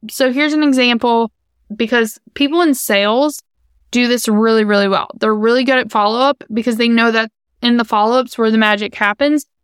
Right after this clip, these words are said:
I think as service providers, we forget that we're selling ourselves. And so we're not in that mindset of, "I'm a salesman," which you are, "saleswoman," which you are,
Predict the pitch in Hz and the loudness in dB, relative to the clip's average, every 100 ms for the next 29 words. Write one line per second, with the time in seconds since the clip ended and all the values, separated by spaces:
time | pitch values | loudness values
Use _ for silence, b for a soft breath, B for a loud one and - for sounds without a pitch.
0 | _ - 233 269 262 226 247 233 254 - | _ -4 -2 0 0 0 0 0 -2 -2
1 | 294 277 277 285 269 240 240 240 226 233 | -2 0 2 0 0 -2 -2 -2 -2 -2
2 | 247 240 - 220 - - 208 214 233 220 | -2 -4 -2 -2 -2 -2 0 0 0 0
3 | 214 - 233 220 269 311 - - - 247 | -2 -2 -2 0 0 0 -4 -10 -2 0
4 | 240 247 240 220 - 214 233 226 233 254 | 0 0 -2 -4 -6 -2 0 2 0 0
5 | 254 226 208 208 214 214 214 214 - 214 | -2 0 0 0 0 0 -2 -4 -4 -4
6 | 214 226 214 208 202 196 269 - - 214 | -2 -2 -2 -2 -2 0 -2 -6 -6 -4
7 | - 233 - 214 - 202 208 202 220 277 | -2 -4 -2 -4 -2 -4 -2 -2 0 -2
8 | - _ 220 214 277 226 262 | -4 _ -8 -2 0 0 -2